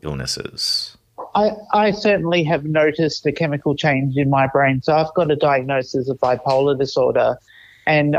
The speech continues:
Speaker 2: I realized, um, that, like, when I was in the high and manic phases, so manic's the opposite of depression, is when you've got lots of energy and you're really pumped,
Speaker 1: Mm.
Speaker 2: that, um, y-, y-, it does feel like you've got,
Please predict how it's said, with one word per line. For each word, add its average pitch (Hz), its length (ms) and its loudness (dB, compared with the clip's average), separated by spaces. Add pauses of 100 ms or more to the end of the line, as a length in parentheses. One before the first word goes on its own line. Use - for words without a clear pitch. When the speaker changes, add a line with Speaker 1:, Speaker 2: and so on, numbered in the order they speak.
(100)
Speaker 2:
I 160 180 2
realized, 156 800 2
um, 139 460 -2 (200)
that, 143 200 0
like, 147 300 -2
when 151 160 0
I 147 120 0
was 147 280 -2
in 156 340 -2
the 143 460 2
high 151 300 2
and 143 180 0
manic 147 280 0
phases, 139 520 0
so 156 80 2
manic's 147 480 -2
the 156 100 2
opposite 139 400 0
of 135 160 -4
depression, 139 480 0
is 135 180 -2
when 143 200 2
you've 139 160 -2
got 151 180 2
lots 143 240 2
of 139 60 2
energy 139 500 2
and 135 140 0
you're 139 100 2
really 143 460 2
pumped, 143 460 -2 (180)
Speaker 1:
Mm. - 220 -6 (100)
Speaker 2:
that, 147 380 0
um, 143 400 0 (160)
y-, 165 200 0 (100)
y-, 175 220 0 (140)
it - 240 0
does 165 420 2 (400)
feel 160 260 4
like 147 200 2 (100)
you've 151 220 -4
got, - 440 -2